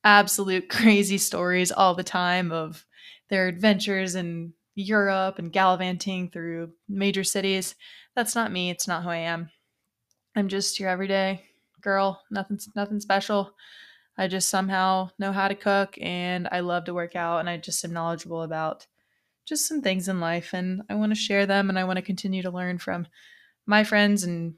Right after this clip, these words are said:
other guests that would come on here. It'd be nice to make you laugh a little bit, but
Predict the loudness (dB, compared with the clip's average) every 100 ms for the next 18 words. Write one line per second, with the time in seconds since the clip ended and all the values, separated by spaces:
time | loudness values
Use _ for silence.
0 | _ 0 0 0 0 0 -2 -4 -6 -8
1 | -8 -4 -2 -2 -2 -2 -2 -6 _ _
2 | _ _ _ _ _ _ _ _ _ _
3 | _ -4 -4 -4 -4 0 2 2 2 0
4 | 0 0 2 4 2 0 -2 2 2 2
5 | 0 0 0 -2